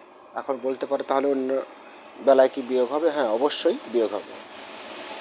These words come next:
এটা বিয়োগ যোগ প্রায় একই রকম, আর দুটো সংখ্যা যদি পাশাপাশি থাকেই এরকম, তাহলে তো সেটা চিনেই যাও, তাই না,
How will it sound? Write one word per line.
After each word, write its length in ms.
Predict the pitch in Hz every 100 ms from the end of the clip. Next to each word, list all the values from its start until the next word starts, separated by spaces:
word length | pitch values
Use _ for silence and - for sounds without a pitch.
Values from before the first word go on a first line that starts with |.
| - - 139
এটা 260 | 185 185 208 - - - - - - - - - - -
বিয়োগ 260 | 151 175 170 -
যোগ 180 | 170 165 -
প্রায় 160 | 156
একই 280 | - 156 190
রকম, 320 | 170 165 165 180 - - -
আর 300 | 120 131 135 131 - 123
দুটো 180 | 160 170
সংখ্যা 320 | - 165 180
যদি 220 | 170 165 170
পাশাপাশি 480 | 156 143 165 185
থাকেই 400 | 175 - 147 170
এরকম, 300 | 160 147 151 -
তাহলে 220 | 147 147
তো 200 | 151 160
সেটা 200 | - 147 -
চিনেই 300 | 160 180 151
যাও, 160 | 101 -
তাই 120 | 139 156
না, 180 | 196